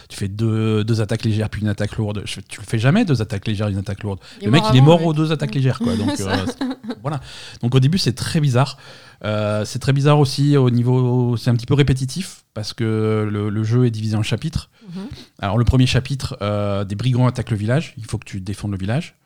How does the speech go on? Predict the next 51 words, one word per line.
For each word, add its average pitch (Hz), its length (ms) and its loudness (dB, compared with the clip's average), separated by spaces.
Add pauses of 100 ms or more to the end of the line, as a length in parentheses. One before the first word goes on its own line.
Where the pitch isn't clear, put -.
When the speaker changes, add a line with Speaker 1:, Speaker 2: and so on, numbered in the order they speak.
(140)
Speaker 2:
Mhm. 196 240 -8 (140)
Speaker 1:
Deuxième 123 220 2
chapitre, 127 400 -2
des 107 100 -4
brigands 123 260 2
attaquent 113 240 0
le 101 60 0
village, 127 400 0
il 101 100 -6
faut - 80 -8
que - 80 -10
tu - 120 -16
défendes 104 360 -6
le 98 60 -4
village. 110 320 -4 (340)
Speaker 2:
Oui, 214 60 -4
mais 220 80 -2
dans 220 100 0
le 220 80 0
premier 240 160 -2
Speaker 1:
Troisième 147 260 8
Speaker 2:
chapitre, 139 300 4
t'as - 60 2
Speaker 1:
chapitre. 208 120 -2
Speaker 2:
douze 240 140 -2
ans 285 220 2
et 247 80 -2
dans 214 100 0
le 214 80 -2
deuxième 226 320 -4
chapitre, - 380 -6
t'as 220 120 -2
trente 202 280 -8
ans. 160 160 -10
Speaker 1:
Ouais. 160 200 0 (320)
Troisième 139 260 4
chapitre, 131 440 0 (180)
des 110 60 -10
brigands 123 300 0
attaquent 123 240 -2
le 104 60 0
village, 143 420 2
il 110 40 -6
faut - 120 -4
que 117 80 -8
tu 101 180 -12
défendes 110 300 -4
le 101 40 -2
village. 117 340 -4 (260)
Speaker 2:
<laughs> 466 40 2 (520)
Speaker 1:
Euh, 127 580 6